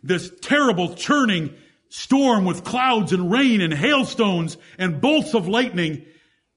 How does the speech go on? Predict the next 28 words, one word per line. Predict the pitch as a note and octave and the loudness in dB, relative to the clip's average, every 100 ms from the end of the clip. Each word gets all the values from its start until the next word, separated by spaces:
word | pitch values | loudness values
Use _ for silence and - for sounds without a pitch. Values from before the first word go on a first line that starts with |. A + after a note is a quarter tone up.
| _ | _
and | - F#3+ | -2 0
the | |
Lord | F#3 C4 D4+ G#3 | 4 4 4 4
coming | F3+ G#3+ G3 | 2 2 2
down | F#3 G#3 G#3 | 2 2 2
in | G3 | 2
that | G3 F3 | 0 0
great | A#3+ C4+ G3 | 0 0 0
demonstration | A#3+ A3 - B3+ A#3 - | 0 -2 -2 -2 -2 -2
of | F#3+ - | -6 -6
power | G#3+ B3 A3 F#3 - - - | -4 0 0 0 -4 -14 -6
that | G#3+ | -2
when | G#3 G3+ | 0 0
we | G3 | 0
feel | C4 D4 | 0 0
the | A#3+ | 0
concussions | - G#3 - D4+ D4+ A#3 A3 | -2 -2 0 -2 -2 -4 -2
of | F3 | -2
that | F#3 - | -2 -4
thunder, | - A#3+ G#3 F3 - - D#3+ | -4 -2 0 -2 -6 -14 -2
we | G#3+ | 0
know | G#3 C4 | 2 2
that | A#3 A3 | 0 0
there | A3 | 0
is | G3+ F#3+ | 2 0
immense | F#3 G#3 D#4 D4+ - | 0 2 2 0 -6
power | - A#3+ A3+ G3 | -8 -2 0 0
available | F3 F#3+ F3+ E3 F3+ | 0 -2 -2 -4 -8